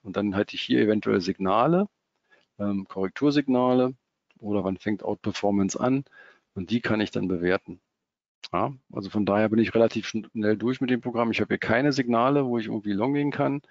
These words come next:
Habe ich Signale im Short-Bereich, dann schaue ich unten, scroll ich nach unten. Und dann möchte ich halt Aktien handeln, die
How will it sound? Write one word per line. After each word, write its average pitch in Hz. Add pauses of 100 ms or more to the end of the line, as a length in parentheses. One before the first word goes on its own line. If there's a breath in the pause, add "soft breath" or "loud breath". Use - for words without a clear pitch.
(420 loud breath)
Habe 113
ich 107
Signale 104
im 95
Short-Bereich, 131
dann 107
schaue 107
ich -
unten, 170 (420)
scroll 87
ich 82
nach 92
unten. 156 (2000)
Und 107
dann 107
möchte 110
ich 110
halt 110
Aktien 110
handeln, 120
die 107